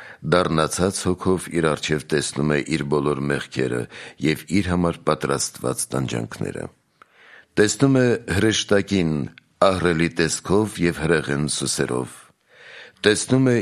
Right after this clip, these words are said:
իր մոտ հավաքված դևերի գնդին, հոգոց է հանում, աչքերն այս ու այն կողմ շրջում, չի կարողանում թաքնվել սարսափելի տեսիլից։ Պապանձված լեզվով մռնչում է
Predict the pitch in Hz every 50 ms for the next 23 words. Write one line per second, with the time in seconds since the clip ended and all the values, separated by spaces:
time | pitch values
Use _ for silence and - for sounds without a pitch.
0 | - - - 110 117 104 107 107 104 98 - 95 95 92 87 85 - - - 90
1 | 87 - - 73 73 90 87 80 80 80 76 80 80 78 87 82 80 80 71 78
2 | 82 80 76 76 69 64 - - - - - - - - 101 104 - - 120 110
3 | - - 95 80 76 73 71 67 67 67 65 64 58 - _ _ - - - -
4 | - _ _ - 87 90 - - - - - 107 113 98 104 104 101 101 95 -
5 | - 101 98 101 101 90 101 104 104 90 95 87 - - 87 76 65 62 - 69
6 | 65 62 58 53 - - - - - - - - - 135 - - 87 73 69 67
7 | 67 69 67 69 73 73 71 - - 73 69 - - 67 65 60 71 67 62 -
8 | - 67 64 - - 67 60 - 65 58 62 62 - 67 67 - - - 53 55
9 | 58 58 - - - - _ _ _ _ _ _ _ _ _ _ _ _ _ _
10 | _ - 82 85 82 82 82 82 76 - 64 65 85 90 - - - 76 80 80
11 | 71 - 64 62 78 87 85 - - 82 80 82 76 76 73 69 - - 101 113
12 | 113 110 110